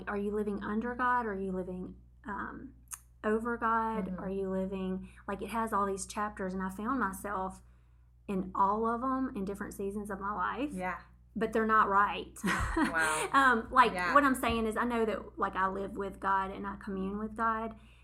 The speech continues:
Speaker 1: but learning not to fall into those things like we do so many times of, like,
Speaker 2: Yeah.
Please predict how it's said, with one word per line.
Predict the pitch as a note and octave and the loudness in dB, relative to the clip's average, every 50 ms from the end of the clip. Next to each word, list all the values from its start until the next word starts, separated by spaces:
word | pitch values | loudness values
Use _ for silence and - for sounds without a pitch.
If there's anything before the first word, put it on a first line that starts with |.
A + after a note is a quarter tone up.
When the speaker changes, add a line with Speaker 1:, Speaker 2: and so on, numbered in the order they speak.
| - - - | -20 -4 0
Speaker 1:
but | A3+ A3+ - - - - - - - | 0 0 0 -2 -6 -12 -18 -14 -8
learning | A3 G#3 G#3 G#3 G#3+ G#3+ G#3+ G3+ G3 G3 G3 | -2 0 2 2 2 0 0 -2 -2 -2 0
not | G3+ F#3+ F#3+ F#3+ F#3+ - - - - - - | 2 4 4 4 2 0 -2 -8 -12 -10 -6
to | - G3 F#3 | -4 -4 -4
fall | F3+ F#3 - F#3+ F#3 F#3 F#3+ | -4 0 2 2 2 2 2
into | G3 F#3+ F#3+ F#3+ F#3+ G#3 | -2 -2 -4 -4 -6 -6
those | F#3+ F#3+ F#3 F3+ F#3 | -4 -4 -4 -6 -6
things | - F#3+ F#3+ F#3 F#3+ | -8 -6 -6 -6 -6
like | F#3+ F3+ F3+ | -6 -8 -8
we | G#3 G3 | -8 -8
do | F#3 G3 F#3+ F#3 | -8 -8 -8 -8
so | F#3+ G3+ G3 | -10 -10 -8
many | F#3+ F#3+ F#3 F#3 | -6 -6 -6 -6
times | F#3+ G3 F#3+ F#3 F#3 F3+ | -6 -8 -6 -6 -6 -6
of, | F#3+ F#3 F#3+ | -8 -6 -6
like, | F#3 F#3 G3 F3 | -8 -8 -8 -8
Speaker 2:
Yeah. | E3+ E3+ F3+ F#3 E3+ | -8 -8 -6 -6 -8